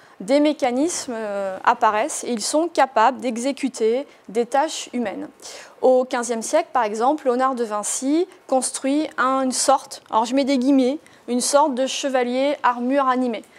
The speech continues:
Pour certains auteurs, certains auteurs disent que c'est un premier robot. Je suis pas vraiment d'accord avec ça. C'est plutôt un chevalier armure animée. Néanmoins, on peut reconnaître quand même que ce, cette, ce chevalier armure animé était capable de coordonner les mouvements de ses bras,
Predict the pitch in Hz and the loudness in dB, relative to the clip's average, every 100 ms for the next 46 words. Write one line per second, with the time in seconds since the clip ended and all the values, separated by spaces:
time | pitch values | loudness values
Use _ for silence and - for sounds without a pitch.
0 | - - 254 294 285 302 294 269 269 269 | -14 -8 -2 0 0 0 0 0 2 0
1 | 320 - 240 233 226 226 254 233 240 226 | 0 -4 -10 -6 -4 -2 -2 -2 -10 -12
2 | - 208 - 226 214 202 185 196 262 254 | -8 -8 -6 -4 -2 -2 -2 -2 -4 -8
3 | - 226 - 208 202 202 196 202 190 180 | -20 -16 -6 -4 -4 -4 -4 -2 -4 -4
4 | 214 247 262 208 208 233 226 - 214 214 | -2 -2 -4 -10 -6 -4 -4 -4 -2 0
5 | 226 - 202 220 220 202 196 220 320 403 | -2 -2 -4 -2 -4 -4 -4 0 0 -2
6 | - - - - 226 254 311 285 240 - | -16 -20 -14 -4 0 2 2 2 -4 -4
7 | 233 247 294 233 208 285 311 233 - 214 | -4 -2 -4 -6 -4 -2 -2 -6 -6 -4
8 | 196 190 - - - - - 220 - - | -4 -6 -18 -20 -20 -6 0 0 -2 -10
9 | 220 - - 247 240 226 240 - - 214 | -6 -4 -2 2 0 0 -2 -2 -2 -2
10 | 220 233 240 175 - _ - 208 226 226 | -2 -4 -4 -8 -14 _ -6 -4 -2 0
11 | 240 302 359 - - - - 220 262 262 | 0 0 -2 -12 -16 -8 -6 -2 2 2
12 | 247 320 262 226 - 311 302 254 247 240 | 2 -2 -2 -8 0 2 2 0 -4 0
13 | 262 311 254 262 262 247 247 247 - 240 | 0 0 0 2 2 2 0 0 0 0
14 | 208 208 247 | 4 4 4